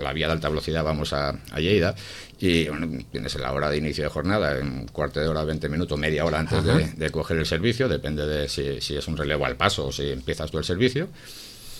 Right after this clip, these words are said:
Speaker 1: Y lo que haces es preparar el tren, llegas a destino, en el caso que vayas a Figueras, llegas a Figueras, estás el tiempo que corresponda estar allí y vuelves y,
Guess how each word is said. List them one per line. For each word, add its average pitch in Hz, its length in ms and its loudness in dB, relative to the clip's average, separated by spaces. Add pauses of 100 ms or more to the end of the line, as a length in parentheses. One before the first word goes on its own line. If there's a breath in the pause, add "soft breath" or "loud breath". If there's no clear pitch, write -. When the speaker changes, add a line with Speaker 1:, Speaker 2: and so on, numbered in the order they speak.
(220 loud breath)
Speaker 1:
Y 110 80 4
lo 85 100 2
que 73 100 -2
haces 80 100 0
es - 40 -6
preparar 76 440 -2
el 78 160 0
tren, 123 720 6
llegas 73 340 0
a 78 320 0
destino, 80 320 0
en 82 60 2
el 67 80 -4
caso - 160 -4
que 73 80 0
vayas 69 220 0
a 76 60 2
Figueras, 98 360 2
llegas 73 240 0
a 78 60 0
Figueras, 107 440 2
estás 73 300 -6
el 76 100 -2
tiempo 78 300 -2
que 78 100 0
corresponda 78 500 0
estar 82 220 0
allí 104 580 2
y 69 40 -2
vuelves 101 580 2
y, 76 320 -4